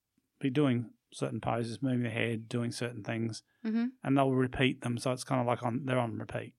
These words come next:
Speaker 2: Yes.
Speaker 1: So you can see that and go, "That looks good. Next time they do that, I'm gonna be ready to
Speaker 2: Yeah,
Speaker 1: capture it."
Speaker 2: yeah, yeah. Good point. Really good point.
Speaker 1: So if you're shooting that, that's a good way to,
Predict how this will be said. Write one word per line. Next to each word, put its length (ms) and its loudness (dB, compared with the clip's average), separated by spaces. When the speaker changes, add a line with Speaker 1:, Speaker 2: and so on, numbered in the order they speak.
Speaker 2:
Yes. 420 -6
Speaker 1:
So 100 0
you 100 4
can 180 2
see 280 4
that 160 6
and 80 -4
go, 200 -2
"That 140 -2
looks 180 -4
good. 320 2
Next 280 -2
time 180 0
they 80 0
do 220 -4
that, 280 0
I'm 140 0
gonna 160 0
be 100 -6
ready 280 -4
to 100 -4
Speaker 2:
Yeah, 320 2
Speaker 1:
capture 140 4
it." 160 -6
Speaker 2:
yeah, 220 -2
yeah. 220 -2
Good 200 -6
point. 300 -4
Really 420 -2
good 180 -6
point. 400 -8
Speaker 1:
So 140 2
if 80 4
you're 80 0
shooting 240 6
that, 260 0
that's 180 0
a 40 -2
good 180 4
way 240 2
to, 180 -2